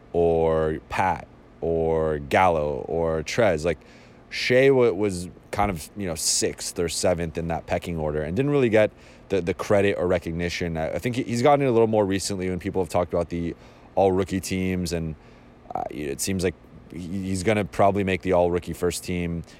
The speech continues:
If not for sure, he's a lock for the all-rookie second team. Uh, I think Landry is too. Uh, but, but Shai, you know, he, he really is the future of this franchise. And, uh, you know, it's something that we, you know, eh,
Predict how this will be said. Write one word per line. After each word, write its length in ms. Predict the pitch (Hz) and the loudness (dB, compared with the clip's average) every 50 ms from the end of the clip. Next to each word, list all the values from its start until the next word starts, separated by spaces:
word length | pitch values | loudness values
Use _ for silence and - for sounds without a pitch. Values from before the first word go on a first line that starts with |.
| - - | -10 -4
If 160 | - 98 - 98 | -2 -2 0 2
not 200 | 101 95 92 - | 2 2 2 0
for 120 | - 92 | -2 -4
sure, 340 | - - - 95 92 92 90 | -2 0 2 4 4 4 4
he's 140 | 90 82 82 | 2 0 0
a 60 | 85 | 0
lock 320 | 82 85 85 85 85 - | 2 4 2 2 0 -2
for 80 | - 87 | -2 0
the 80 | 85 | 0
all-rookie 340 | 82 82 82 82 80 82 78 | 2 2 2 0 -2 -4 -4
second 300 | - - 82 87 87 78 | -4 -4 -4 -4 -6 -6
team. 400 | - 87 85 82 82 80 80 - - | -6 -4 -4 -4 -4 -4 -6 -6 -6
Uh, 140 | 69 69 | -6 -4
I 100 | 58 62 | -4 -6
think 220 | - - 85 76 73 | -6 -8 -8 -6 -4
Landry 380 | 78 82 87 82 73 82 82 | -2 -2 -2 -2 -2 -2 -2
is 120 | 80 78 - | -2 -4 -6
too. 380 | - - 90 85 85 82 80 - - - - - - - - - - | -6 -4 -2 0 0 -2 -4 -6 -12 -20 -20 -20 -20 -20 -20 -12 -6
Uh, 160 | 78 76 73 67 | -4 -2 -2 -2
but, 240 | 69 82 98 92 - - - - - - - | 0 -2 -2 -2 -4 -8 -20 -20 -18 -10 -8
but 140 | 113 110 - | -6 -4 -2
Shai, 560 | - - 139 143 143 139 131 123 120 110 - - - - - - - - - - - - - | 0 2 4 4 6 6 6 4 4 2 0 -4 -12 -20 -20 -20 -20 -20 -20 -20 -20 -14 -8
you 80 | 110 107 | -4 -2
know, 100 | 104 92 | -2 -2
he, 220 | 85 - 143 143 - | 0 0 0 0 0
he 240 | - - - 170 | 0 0 0 2
really 300 | 180 165 180 170 156 143 | 4 4 6 6 6 4
is 180 | 139 131 113 98 | 4 2 2 0
the 80 | 95 87 | -4 -8
future 420 | - - 104 101 92 - 95 90 | -6 -6 -6 -4 -4 -2 -2 -2
of 140 | 85 80 78 | -2 -2 -2
this 140 | 80 76 - | -4 -6 -6
franchise. 720 | - 80 78 80 76 - - 71 69 67 64 67 64 76 | -6 -6 -6 -6 -6 -6 -6 -6 -4 -6 -6 -8 -8 -8
And, 260 | 73 73 73 73 76 - - - - - - - - | -8 -8 -8 -10 -12 -16 -20 -20 -20 -20 -16 -8 -4
uh, 260 | 71 76 76 73 58 | -2 0 0 0 -2
you 80 | 53 80 | -2 -4
know, 80 | 85 85 | -4 -4
it's 140 | 80 - | -2 0
something 340 | - 127 120 - 123 117 110 | 0 0 0 0 0 0 2
that 280 | 104 98 98 95 90 - - - - - | 4 4 4 4 4 0 -4 -10 -14 -8
we, 320 | 92 92 87 87 82 62 - - - - - - - - - - - - 90 92 87 - - - - - | -6 -4 -4 -4 -4 -8 -10 -16 -20 -20 -20 -20 -20 -20 -20 -20 -20 -14 -12 -12 -12 -12 -14 -16 -14 -12
you 80 | 95 | -8
know, 140 | 95 90 82 | -6 -2 0
eh, 360 | 87 90 90 76 67 78 73 | 2 2 2 0 -2 -4 -6